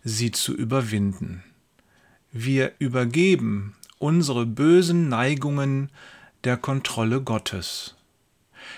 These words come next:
Wir können versuchen, mit menschlicher Kraft zu widerstehen.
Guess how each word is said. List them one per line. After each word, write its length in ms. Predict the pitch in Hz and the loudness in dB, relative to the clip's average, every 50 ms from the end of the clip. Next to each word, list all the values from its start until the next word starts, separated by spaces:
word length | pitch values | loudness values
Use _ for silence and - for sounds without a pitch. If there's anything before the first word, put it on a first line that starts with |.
| - - - - - - | -20 -20 -20 -20 -18 -4
Wir 120 | - 131 139 | 0 0 0
können 320 | 135 - 190 196 202 202 | 2 4 4 6 6 6
versuchen, 560 | 190 - 185 165 151 175 196 196 - 175 160 | 4 4 2 2 4 4 2 2 2 2 2
mit 160 | 156 156 151 147 | 2 2 2 2
menschlicher 560 | 139 156 185 190 185 - 190 170 165 170 160 | 2 2 4 4 4 2 2 2 2 0 0
Kraft 320 | - - 165 147 - - | 0 0 0 0 0 -2
zu 160 | - - 143 | -4 -4 -2
widerstehen. 720 | 143 139 139 139 123 - - - 110 104 101 98 101 98 | 0 0 0 2 0 0 -2 -2 -4 -6 -6 -8 -10 -12